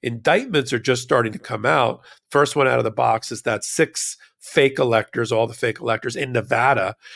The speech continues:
including people that were at the very top of the food chain for the G O P, for the maga Republican Party in Nevada, including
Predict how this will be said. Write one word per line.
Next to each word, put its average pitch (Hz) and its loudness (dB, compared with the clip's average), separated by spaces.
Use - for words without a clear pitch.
including 131 2
people 120 2
that 117 2
were 117 0
at 110 -4
the 113 -2
very 151 2
top 139 2
of 123 -4
the 110 -6
food 151 -4
chain 101 -8
for 135 4
the 120 -2
G 131 0
O 127 4
P, 127 -2
for 123 -6
the 180 -10
maga 135 0
Republican 123 -2
Party 123 0
in 104 -6
Nevada, 117 2
including 123 -4